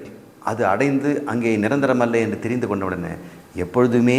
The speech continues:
நிரந்தரமான பிரம்மத்தில் அது வந்து விழுந்து விடுகிறது. ஆனால் இந்த உண்மை அறியாததனால் அதை தூக்கம் என்கிறோம். ஞானியோ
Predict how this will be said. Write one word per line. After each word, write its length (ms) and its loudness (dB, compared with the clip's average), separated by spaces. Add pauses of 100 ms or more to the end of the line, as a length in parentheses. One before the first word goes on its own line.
நிரந்தரமான 720 2
பிரம்மத்தில் 560 -6
அது 180 -6
வந்து 220 -6
விழுந்து 280 0
விடுகிறது. 440 -4 (440)
ஆனால் 360 2
இந்த 220 0
உண்மை 320 4 (560)
அறியாததனால் 840 0
அதை 260 -8
தூக்கம் 360 -4
என்கிறோம். 460 -8 (1000)
ஞானியோ 460 2